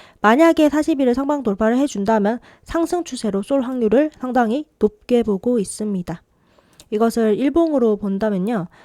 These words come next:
자, 보시면은 오이평 그리고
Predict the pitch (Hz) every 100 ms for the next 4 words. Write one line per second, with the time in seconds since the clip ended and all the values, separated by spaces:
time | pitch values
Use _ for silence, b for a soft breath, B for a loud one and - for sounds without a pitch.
0 | b 233 220 240 311 294 254 262 240 175
1 | b b b 214 262 302 - 247 302 359
2 | _ _ _ _ - 208 202 262 294 320